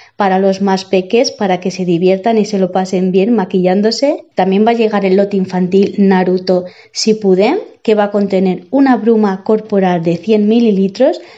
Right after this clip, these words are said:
más un protector para la frente Itachi tipo bandana. Todo este lote costaría siete euros con cincuenta. Otro de los lotes infantiles que llega es el Love Beep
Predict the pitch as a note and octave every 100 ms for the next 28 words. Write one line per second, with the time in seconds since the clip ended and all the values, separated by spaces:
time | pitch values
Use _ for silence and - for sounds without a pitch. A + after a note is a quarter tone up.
0 | - A3 G#3 G3 B3+ B3 A3+ G#3+ G#3 G#3
1 | G3+ G3+ F#3+ F3+ E3+ - F3+ F3+ F3+ B3
2 | D#4+ - - G3 F#3+ F3+ F3+ C4 D#4+ -
3 | A3+ G#3+ G3 G3 - F#3+ F3+ F#3+ F3 F3+
4 | G#3 D4 - - - - G#3+ G#3+ G#3+ G3+
5 | F#3+ F#3+ D4 - A3 G3+ F3+ G#3 A#3+ B3+
6 | A#3 A3 F#3 G#3 C4+ D#4+ B3 G#3+ G3 F#3
7 | F#3 F3+ E3 E3+ _ A#3+ B3 D#4 D4+ A3+
8 | G3 G#3 G#3 G3 G#3 F#3+ F#3+ F#3+ F#3+ F3+
9 | F#3 F3 F3+ G#3+ C4 D#4 - - - G#3+
10 | G#3 G#3 F#3 F3+ F#3+ F#3 F#3 F#3 F3 G#3+
11 | G#3 -